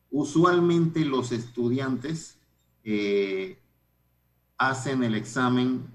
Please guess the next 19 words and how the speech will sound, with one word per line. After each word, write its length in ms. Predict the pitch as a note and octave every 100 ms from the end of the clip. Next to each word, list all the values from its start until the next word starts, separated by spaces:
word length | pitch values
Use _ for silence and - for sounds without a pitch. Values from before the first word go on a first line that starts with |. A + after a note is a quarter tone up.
| -
por 220 | A#2 G#2
primera 400 | A2+ G#2+ B2+ C#3
vez 420 | A#2+ A2+ - - _ _ _ _ _ _ _ _
con, 480 | C3+ C#3+ D#3 D#3+ - - _
eh, 840 | A#2 G#2 G2+ G2+ F#2+ F#2+ F#2 F#2+ -
lo 260 | A#2+ B2 A#2+
que 140 | A2+
saben 500 | - C#3 C#3 C3+ C3+ - _ _ _
de 240 | G#2+ A#2+
su 340 | A#2 - C3+ B2
carrera. 480 | G#2+ G#2+ A2 E2 - _ _
No 460 | G#2 A2 A#2 B2 B2
han 220 | B2 B2
tenido 300 | B2 A#2+ B2
un 160 | B2 B2
material 480 | A#2+ A#2+ G#2+ A#2 A#2+
especial 800 | A#2 G#2 - C#3 C#3+ C#3+ C3+ -
para 300 | A2+ G#2+ G#2
entrenarse, 600 | G2 F#2 A2 A#2 A#2+